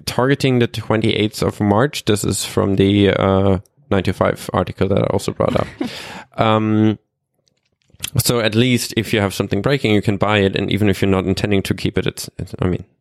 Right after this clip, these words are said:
Speaker 1: not great usually to buy things you're not intending to keep, but it's, we're in a weird situation. So maybe, um, buying one, uh, to, to m-,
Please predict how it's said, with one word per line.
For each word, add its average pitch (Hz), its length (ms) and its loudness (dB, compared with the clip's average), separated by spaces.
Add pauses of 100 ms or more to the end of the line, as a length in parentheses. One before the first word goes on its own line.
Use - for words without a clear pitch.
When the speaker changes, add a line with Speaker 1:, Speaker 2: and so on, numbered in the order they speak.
(160)
Speaker 1:
not 87 180 0
great 113 360 -2
usually 110 400 2
to 104 280 2
buy 104 220 0
things - 280 -2
you're 104 260 0
not 101 100 0
intending 104 300 -2
to - 100 -4
keep, 107 240 -2 (360)
but - 260 -4 (120)
it's, - 420 -2
we're 113 140 4
in 101 100 2
a 95 120 2
weird 101 280 0
situation. 92 520 0
So - 160 -2
maybe, 95 640 0
um, 98 480 -4 (100)
buying 104 320 2
one, 98 520 2 (340)
uh, 104 480 0
to, 98 260 0
to - 380 -6 (340)
m-, 101 180 -4